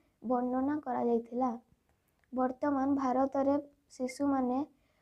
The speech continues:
ଅବହେଳିତ ନଜରକୁ ଆସୁଅଛି। ଦୁଇ ହଜାର ଉଣେଇଶ ରିପୋର୍ଟ ଅନୁଯାୟୀ,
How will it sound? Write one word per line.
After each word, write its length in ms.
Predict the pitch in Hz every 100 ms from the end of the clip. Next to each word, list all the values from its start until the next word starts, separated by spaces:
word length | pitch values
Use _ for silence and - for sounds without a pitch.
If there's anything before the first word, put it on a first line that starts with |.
| _ -
ଅବହେଳିତ 840 | 240 269 285 269 254 254 - 285 302 - _ _ _ _ _ _ -
ନଜରକୁ 640 | 254 254 247 240 233 285
ଆସୁଅଛି। 600 | 247 - 247 240 - 262 226 - _ _ _ _ _
ଦୁଇ 160 | 247 262
ହଜାର 360 | 254 254 294 -
ଉଣେଇଶ 380 | 254 254 285 302
ରିପୋର୍ଟ 420 | 269 254 262 269 -
ଅନୁଯାୟୀ, 500 | - 240 254 247 247